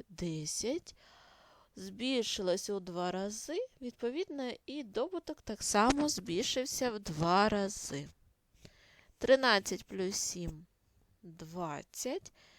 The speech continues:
а тринадцять плюс дев'ять плюс два. Так, двадцять плюс два — двадцять два. Три на дев'ять —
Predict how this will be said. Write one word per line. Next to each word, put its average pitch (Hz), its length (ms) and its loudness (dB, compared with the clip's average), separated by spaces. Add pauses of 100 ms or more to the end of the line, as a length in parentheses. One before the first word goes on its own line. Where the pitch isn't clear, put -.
(480)
а 208 120 0
тринадцять 220 420 -4
плюс 202 160 -4
дев'ять 339 600 2 (2500)
плюс 262 400 0
два. 160 460 -8 (100)
Так, - 280 -4
двадцять 202 500 0
плюс 185 600 -2
два — 392 240 2 (140)
двадцять 262 500 -6
два. 160 300 -6 (640)
Три 285 240 4
на 240 160 0
дев'ять — 175 800 -4